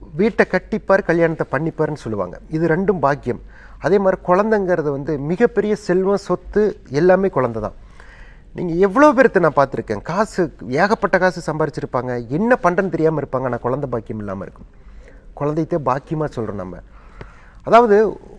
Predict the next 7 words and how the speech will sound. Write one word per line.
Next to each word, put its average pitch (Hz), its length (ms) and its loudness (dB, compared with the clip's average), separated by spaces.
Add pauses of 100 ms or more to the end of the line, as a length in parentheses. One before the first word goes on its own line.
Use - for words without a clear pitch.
(440)
இந்த 180 140 4 (120)
குழந்தை 254 320 6
பாக்கியத்துக்கு 202 480 0 (140)
மூணு 277 260 6
விதமான 185 460 4 (120)
பாதிப்புகள் 147 460 0 (200)
நான் 127 220 2